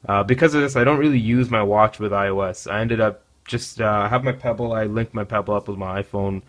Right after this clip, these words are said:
uh, when I'm using my iPhone. I don't use the, the, the Moto with my iPhone, uh, strictly because I can't reply to my notifications, and that's, uh, basically the main reason for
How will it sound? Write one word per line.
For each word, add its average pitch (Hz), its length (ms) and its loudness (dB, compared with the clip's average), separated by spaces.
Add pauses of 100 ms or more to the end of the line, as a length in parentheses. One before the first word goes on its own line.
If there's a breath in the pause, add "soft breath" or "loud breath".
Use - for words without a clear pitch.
(280 soft breath)
uh, 95 260 0
when 98 160 -2
I'm 95 200 -4
using 101 180 -6
my 92 240 -4
iPhone. 110 320 -2
I 107 80 -2
don't 123 180 2
use 123 220 0
the, 104 300 -6
the, 101 220 -2
the 98 100 -8
Moto 98 260 -4
with 95 160 -6
my 92 280 -6
iPhone, 98 340 -4 (520 loud breath)
uh, 104 260 4
strictly 147 360 -4
because 160 320 -2
I 147 80 0
can't 143 260 -2
reply 131 300 2
to 131 80 2
my 123 100 2
notifications, 120 800 -4
and 95 80 -12
that's, 101 220 -8 (760)
uh, 107 300 0
basically 127 540 0
the 107 100 -2
main 110 320 0
reason 107 400 -4
for 95 640 -4